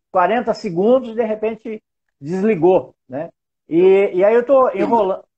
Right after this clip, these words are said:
eu tô alguns minutinhos aqui enrolando pra você voltar, né?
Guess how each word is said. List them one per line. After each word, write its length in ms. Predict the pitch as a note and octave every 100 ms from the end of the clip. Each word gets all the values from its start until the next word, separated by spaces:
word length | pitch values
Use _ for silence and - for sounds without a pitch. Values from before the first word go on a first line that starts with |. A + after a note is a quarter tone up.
| _ _ _ _ _ _ _
eu 140 | - F#3
tô 100 | G#3+
alguns 280 | G#3+ A#3 B3
minutinhos 460 | B3+ A3 - G#3+
aqui 180 | F#3+ F#3+
enrolando 500 | F#3+ F#3 F3+ G3 A#3+
pra 140 | A#3+ A#3+
você 480 | A#3 A3+ A#3+ A#3 -
voltar, 680 | C3+ A#3+ C4 - F#3 D#3 - _ _ _
né? 340 | C3+ F#3+ G#3